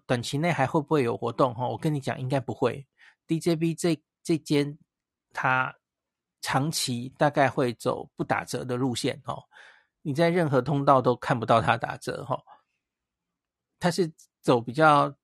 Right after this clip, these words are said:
讲究品质服务的路线吼，所以不用等D J B了，<laughs> D J B大概不会吼。那我最近会有另外一间，我，我最近去有测试吼，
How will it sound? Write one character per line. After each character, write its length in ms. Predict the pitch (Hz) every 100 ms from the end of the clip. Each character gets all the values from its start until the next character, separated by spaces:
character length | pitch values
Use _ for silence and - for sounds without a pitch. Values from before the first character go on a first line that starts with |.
| -
讲 220 | 127 110
究 200 | 165 143
品 280 | 131 123 107
质 200 | 120 123
服 220 | - 123
务 240 | 165 143
的 240 | 123 - - _ _ -
路 180 | 165 131
线 300 | - 123 -
吼， 240 | 135 - -
所 180 | - 156
以 460 | 151 135 131 - - _ _ _ - - _ _
不 80 | -
用 160 | 185 190
等 220 | 143 120
D 100 | 147
J 180 | 143 143
B 160 | 139 131
了， 180 | - -
<laughs> 260 | 160 - 170
D 60 |
J 240 | 175 - 185
B 100 | 185
大 140 | 170
概 140 | 165 135
不 180 | 107
会 240 | - 117 -
吼。 120 | - - - _ _ _ _ _ _ -
那 140 | 170
我 80 | 135
最 160 | 135 240
近 180 | 247
会 200 | 233 233
有 200 | 156 131 226
另 200 | 208 175
外 160 | 175
一 60 | 151
间， 200 | 156 147
我， 160 | 123 143 -
我 120 | 127
最 200 | 196 170
近 180 | 175 151
去 240 | - 147
有 160 | - -
测 240 | - 156
试 320 | - - 117
吼， 220 | 110 -